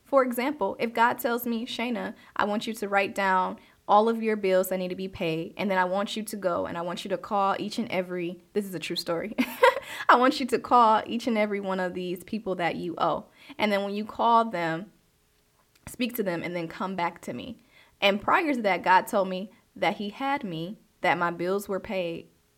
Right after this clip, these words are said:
everything will be taken care of. All right, so after I write that down, like, and I call them and everything,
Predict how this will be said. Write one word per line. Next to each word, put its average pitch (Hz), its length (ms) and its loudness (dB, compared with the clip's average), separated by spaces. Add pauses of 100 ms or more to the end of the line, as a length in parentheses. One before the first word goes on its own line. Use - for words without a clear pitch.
everything 196 380 0
will 180 80 -4
be 175 120 -6
taken 175 300 -6
care 220 300 -4
of. 214 260 -4 (440)
All 190 120 6
right, 202 340 4
so - 100 0
after 320 240 4
I 247 140 6
write 226 220 2
that 190 200 0
down, 214 580 0 (480)
like, 180 500 2
and 196 120 0
I 196 120 8
call 226 340 6
them 170 220 -4
and 170 100 -4
everything, 165 720 -6